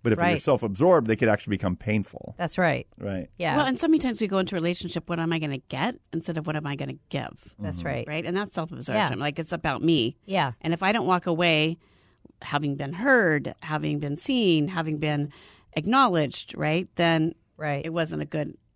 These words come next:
Speaker 3: conversation, right?
Speaker 2: Right.
Speaker 3: Instead of going,
Speaker 1: Mm-hmm.
Speaker 3: "Well, did I leave that person feeling better?"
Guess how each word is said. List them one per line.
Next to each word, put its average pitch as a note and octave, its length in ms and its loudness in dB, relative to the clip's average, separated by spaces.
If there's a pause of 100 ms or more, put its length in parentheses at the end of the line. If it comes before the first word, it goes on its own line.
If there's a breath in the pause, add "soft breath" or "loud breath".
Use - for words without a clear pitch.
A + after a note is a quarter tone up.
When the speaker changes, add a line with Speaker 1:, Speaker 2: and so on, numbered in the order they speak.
(540)
Speaker 3:
conversation, D#3 720 -4
right? D#3 140 2
Speaker 2:
Right. D#3+ 140 0
Speaker 3:
Instead G3 220 -2
of F#3 60 -2
going, F3+ 300 2
Speaker 1:
Mm-hmm. F#3 260 -8 (100)
Speaker 3:
"Well, A3 100 -8
did A#3 160 -2
I B3 200 0
leave A#3 240 -2
that G#3 180 -2
person E3 300 -4
feeling C#3+ 240 -4
better?" C3+ 380 -8